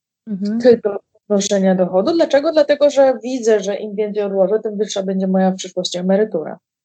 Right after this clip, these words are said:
Speaker 2: Osobną kwestią jest, ile osób na tyle rozsądnie, y, to ocenia, nie? Ale co do zasady ten system jest skonstruowany tak, że im więcej wpłacę, tym więcej dostanę z powrotem, więc nie jest to podatek,
Speaker 1: Mhm.
Speaker 2: tylko jest to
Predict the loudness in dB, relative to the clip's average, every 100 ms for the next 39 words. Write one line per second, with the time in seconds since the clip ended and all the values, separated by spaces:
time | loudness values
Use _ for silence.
0 | _ _ -20 -20 -20 _ _ 0 0 0
1 | -2 0 2 2 2 0 4 4 4 -2
2 | -4 -2 0 0 0 -2 -2 -2 -2 -2
3 | -4 -8 _ -12 -8 -6 -6 -8 -4 0
4 | 2 2 2 2 2 2 2 4 2 0
5 | -4 -2 0 0 -2 -2 -2 -2 -2 -2
6 | 0 -2 -4 -4 0 0 0 -2 -2 -2
7 | -2 -4 -4 -4 0 0 2 0 0 -2
8 | 0 -2 -2 -2 -2 -2 -4 -2 0 0
9 | 0 2 4 2 -2 -6 -8 -2 0 0
10 | 0 -2 0 0 0 2 -2 0 -2 -2
11 | -10 _ _ _ _ -8 -6 -2 0 0
12 | 0 -2 -6 -18